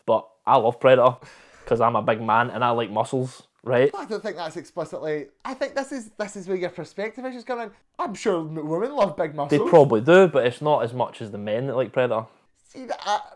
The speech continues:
Speaker 2: I disagree.
Speaker 1: You maybe do.
Speaker 2: Th-, I think because
Speaker 1: What are the numbers?
Speaker 2: you're
Speaker 1: What are the numbers on
Speaker 2: What
Speaker 1: that?
Speaker 2: are the numbers?
Speaker 1: How many
Speaker 2: I don't
Speaker 1: women are
Speaker 2: have
Speaker 1: seeing Barbie?
Speaker 2: numbers.
Speaker 1: How many men are seeing Oppenheimer?
Speaker 2: <laughs> How many
Speaker 1: I need to
Speaker 2: men
Speaker 1: know.
Speaker 2: are seeing Oppenheimer?
Speaker 1: I need to know.
Speaker 2: I think this is,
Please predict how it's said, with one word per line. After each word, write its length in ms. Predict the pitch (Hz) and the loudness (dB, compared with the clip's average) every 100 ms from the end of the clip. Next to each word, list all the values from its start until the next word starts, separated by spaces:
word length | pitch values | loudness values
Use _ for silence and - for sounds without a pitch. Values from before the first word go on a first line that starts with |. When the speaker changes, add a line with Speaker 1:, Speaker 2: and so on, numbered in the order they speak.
| _ - | _ -8
Speaker 2:
I 80 | 185 | -6
disagree. 580 | 190 190 214 370 330 - _ _ | -6 -8 -8 -6 -8 -10 _ _
Speaker 1:
You 120 | 101 | -16
maybe 280 | 95 98 95 | -10 -8 -6
do. 340 | 101 151 190 165 _ _ | -6 -6 -6 -10 _ _
Speaker 2:
Th-, 120 | - - | -12 -8
I 100 | 220 | -8
think 300 | - 277 214 | -6 -10 -10
because 120 | 240 151 | 4 8
Speaker 1:
What 100 | 190 | 8
are 40 | |
the 80 | 180 | 10
numbers? 300 | 147 139 147 - _ | 8 8 2 -2 _
Speaker 2:
you're 160 | 185 214 - | -10 -6 6
Speaker 1:
What 140 | 208 | 8
are 20 | |
the 60 | 196 | 10
numbers 220 | 147 156 | 8 6
on 80 | 151 | 4
Speaker 2:
What 140 | 151 | -2
Speaker 1:
that? 60 | - | -6
Speaker 2:
are 40 | |
the 60 | - | -10
numbers? 300 | - 127 165 | -12 2 8
Speaker 1:
How 60 | 185 | 10
many 140 | 190 | 10
Speaker 2:
I 20 | |
don't 40 | 160 | 10
Speaker 1:
women 140 | 156 165 | 10 10
are 40 | |
Speaker 2:
have 60 | 160 | 8
Speaker 1:
seeing 160 | 165 | 6
Barbie? 260 | 127 127 147 | 10 10 10
Speaker 2:
numbers. 160 | 160 160 | 6 4
Speaker 1:
How 100 | 160 | 4
many 140 | 151 | 4
men 180 | 135 131 | 4 4
are 60 | 135 | 4
seeing 160 | 135 | 4
Oppenheimer? 400 | 120 117 131 131 | 2 4 4 6
Speaker 2:
<laughs> 0 | |
How 0 | |
many 120 | 127 123 | 4 2
Speaker 1:
I 40 | |
need 20 | |
to 60 | 147 | 2
Speaker 2:
men 80 | 131 | 8
Speaker 1:
know. 120 | 131 | 8
Speaker 2:
are 40 | 135 | 8
seeing 140 | 156 | 2
Oppenheimer? 640 | 120 120 143 143 143 147 - - | -8 -10 -6 -4 -4 -6 -12 -10
Speaker 1:
I 60 | 123 | -2
need 60 | 131 | 0
to 60 | 131 | 2
know. 280 | 120 131 - | 2 0 -6
Speaker 2:
I 100 | 214 | -12
think 340 | 214 311 - _ _ _ | -10 -12 -14 _ _ _
this 180 | 226 | -18
is, 100 | 220 | -18